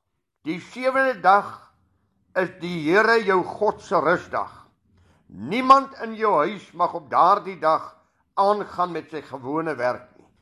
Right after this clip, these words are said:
Dit sluit in jy, jou seuns en dogters, jou manlike en vroulike slawe, die vee wat aan jou behoort en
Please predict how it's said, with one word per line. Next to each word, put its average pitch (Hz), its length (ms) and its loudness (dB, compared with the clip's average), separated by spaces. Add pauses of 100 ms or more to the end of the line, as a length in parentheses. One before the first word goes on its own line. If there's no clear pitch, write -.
Dit 208 380 0
sluit 226 380 0
in 175 380 -2 (480)
jy, 214 520 2 (680)
jou 175 140 4 (100)
seuns 247 720 -6
en 185 200 -2
dogters, 190 540 -2 (840)
jou 190 160 4
manlike 254 480 4
en 226 180 -2
vroulike 202 580 2
slawe, 139 640 2 (880)
die 196 160 -4
vee 277 380 -4
wat 262 240 6
aan 208 200 6
jou 185 160 4
behoort 160 480 0 (680)
en 180 140 2